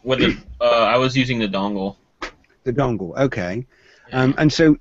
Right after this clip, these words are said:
Speaker 2: did you have to do any configuration with that to make it work with Steam on Linux, or do you just plug it in and plug and play?
Speaker 1: Plug it in, push the Steam button, and it launches full sc-, uh, big picture mode, and then you're off on the running out,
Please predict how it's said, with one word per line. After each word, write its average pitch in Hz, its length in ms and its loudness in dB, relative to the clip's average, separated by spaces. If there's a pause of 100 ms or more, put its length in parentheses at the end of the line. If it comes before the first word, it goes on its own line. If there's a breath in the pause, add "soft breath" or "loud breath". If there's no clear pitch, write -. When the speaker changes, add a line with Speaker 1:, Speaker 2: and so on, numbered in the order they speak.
Speaker 2:
did 151 160 4
you 151 80 6
have 180 160 2
to 175 80 2
do 160 180 4
any 151 160 2
configuration 151 880 0
with 156 160 2
that 165 240 0 (140)
to 139 80 -2
make 139 200 2
it 151 80 -2
work 147 220 2
with 147 140 0
Steam 143 320 2
on 143 160 4
Linux, 156 320 0
or 131 40 2
do 123 120 -2
you 120 40 -2
just 127 220 -4 (100)
plug 143 260 -2
it 135 100 2
in 135 400 2
and 123 160 -2
plug 131 160 2
and 123 120 2
play? 151 280 0
Speaker 1:
Plug - 20 -6
it 151 140 -2
in, 175 280 0
push 139 260 -2
the 135 60 -2
Steam 151 300 -2
button, 156 260 4
and 120 200 0
it 117 40 -4
launches 123 460 -2
full 135 180 -4
sc-, - 200 -10
uh, 120 200 2
big 113 200 -2
picture 160 260 -2
mode, 120 300 -2
and 117 100 -4
then 117 260 -8 (180)
you're 113 180 2
off 123 180 -6
on 127 100 -6
the 127 240 -2
running 123 380 0 (240)
out, 110 280 -2